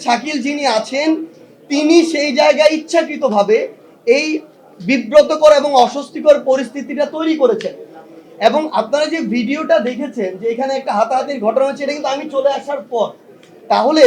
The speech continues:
তাদের এরকম একটা ইল ইনটেনশন ছিল বিধায় তারা সেখানে,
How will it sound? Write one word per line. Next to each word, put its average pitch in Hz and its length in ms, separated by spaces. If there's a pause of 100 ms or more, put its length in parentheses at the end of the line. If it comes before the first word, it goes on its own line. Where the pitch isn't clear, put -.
(140)
তাদের 220 280
এরকম 294 220 (120)
একটা 311 160 (160)
ইল 285 200
ইনটেনশন 294 440 (120)
ছিল 262 160 (140)
বিধায় 208 340 (420)
তারা 233 160 (100)
সেখানে, 302 300